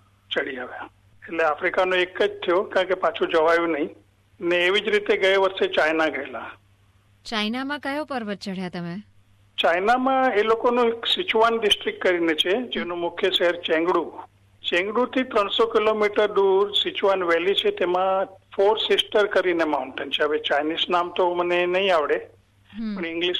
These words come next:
Speaker 1: નામ ફોર સિસ્ટર છે. ચાર પીક છે સ્નો કવર્ડ.
Speaker 2: હસમુખભાઈ, તમે જ્યારે આ એક્સપેડિશન્સ માટે જાઓ છો, પર્વત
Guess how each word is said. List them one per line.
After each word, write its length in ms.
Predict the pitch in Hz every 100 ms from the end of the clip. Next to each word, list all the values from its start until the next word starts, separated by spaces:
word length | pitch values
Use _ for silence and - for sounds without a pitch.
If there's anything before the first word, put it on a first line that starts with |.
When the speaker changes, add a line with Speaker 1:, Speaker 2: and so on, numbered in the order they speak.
| 185
Speaker 1:
નામ 140 | 170
ફોર 240 | 170 156
સિસ્ટર 420 | 151 156 147 - 160
છે. 180 | -
ચાર 300 | 160 180 175
પીક 300 | 185 196 185
છે 180 | - 180
સ્નો 260 | 160 - 156
કવર્ડ. 400 | - 147 160 - - _ _ 214
Speaker 2:
હસમુખભાઈ, 420 | 254 320 349 453
તમે 300 | 415 262 320
જ્યારે 300 | 330 330 330
આ 160 | 339 302
એક્સપેડિશન્સ 800 | 208 - 247 226 254 285 277 240
માટે 300 | 240 226 226
જાઓ 260 | 190 170
છો, 160 | 180 202
પર્વત 440 | - 190 185 226